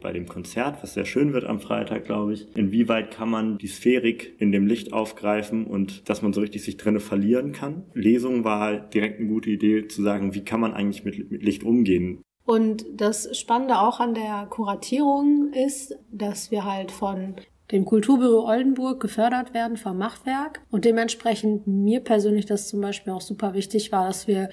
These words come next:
Speaker 2: divers, intergenerational und halt so verschieden wie möglich kuratieren, um auch ein so breites Zielpublikum wie möglich zu erreichen. Also zum Beispiel arbeiten wir am Samstag zusammen mit dem Oldenburger Leseforum.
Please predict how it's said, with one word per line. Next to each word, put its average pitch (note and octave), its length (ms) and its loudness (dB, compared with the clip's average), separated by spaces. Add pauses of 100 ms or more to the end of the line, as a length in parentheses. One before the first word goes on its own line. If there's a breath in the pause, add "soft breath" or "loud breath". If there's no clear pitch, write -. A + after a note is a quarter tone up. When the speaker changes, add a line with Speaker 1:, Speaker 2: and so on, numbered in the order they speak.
Speaker 2:
divers, G3 560 2
intergenerational G3+ 1300 -2
und F#3+ 500 -4
halt F#3 300 -4
so G3 500 -4
verschieden A3+ 460 0
wie G#3+ 60 2
möglich A3 360 4
kuratieren, A3 600 2
um G#3 180 0
auch G3 240 -4
ein G3+ 220 -4
so G3 80 -2
breites F#3+ 420 -2
Zielpublikum A3 760 -2
wie G3 80 2
möglich G#3+ 380 -2
zu - 120 -4
erreichen. F#3 580 2
Also G3 220 2
zum G#3 80 4
Beispiel G3 480 4
arbeiten G#3 420 0
wir G3 160 4
am F#3+ 120 0
Samstag A#3 520 2
zusammen G#3 320 2
mit G3+ 160 -2
dem G3 140 -2
Oldenburger F#3+ 460 0
Leseforum. A#3+ 840 2